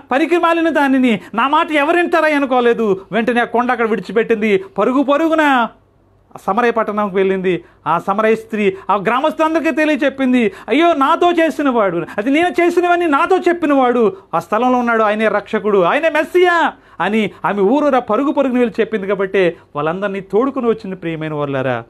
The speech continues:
కాబట్టి ఈ రోజున ప్రభు ఈ సాయంకాల సమయంలో నీతో నాతో మాట్లాడే మాట్లాడండి, ఆయన నిన్ను వాడుకోవటానికి ఇష్టపడుతూ ఉన్నాడు. ఒకవేళ నువ్వు పెద్ద ప్రసంగం చేయకపోవచ్చు,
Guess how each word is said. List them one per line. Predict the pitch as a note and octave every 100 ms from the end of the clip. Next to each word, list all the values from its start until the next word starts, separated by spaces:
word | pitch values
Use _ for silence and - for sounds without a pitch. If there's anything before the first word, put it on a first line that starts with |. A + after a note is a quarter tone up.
| _ _ _ _ -
కాబట్టి | F#3+ A3+
ఈ |
రోజున | B3 B3 C4+ C4+ C4 - -
ప్రభు | B3+ B3+
ఈ | C#4
సాయంకాల | C#4+ C#4+ C#4+ C#4+ C#4
సమయంలో | D4 C4 A3 E3 D3+ C#3 - -
నీతో | C#4 D4+
నాతో | D4+ D4 D4
మాట్లాడే | D4 D4 D4 D4
మాట్లాడండి, | C#4 C4 B3 A3+ G#3+ G#3 G#3 F#3+ -
ఆయన | E3 G#3+
నిన్ను | A3+ G#3 G#3+
వాడుకోవటానికి | F3+ F#3 A3+ A3+ G#3 G3 F#3
ఇష్టపడుతూ | F#3 - F#3+ E3+ E3 D#3+
ఉన్నాడు. | D#3 D3 D3 C#3 B2 A2+ _ -
ఒకవేళ | A#3 D#4
నువ్వు | D#4+
పెద్ద | D#4 D4 D#4
ప్రసంగం | C#4 C4+ D#4+ E4+
చేయకపోవచ్చు, | E4 E4+ E4+ E4+ F4 E4+ F4+ F4 D#4+ D#4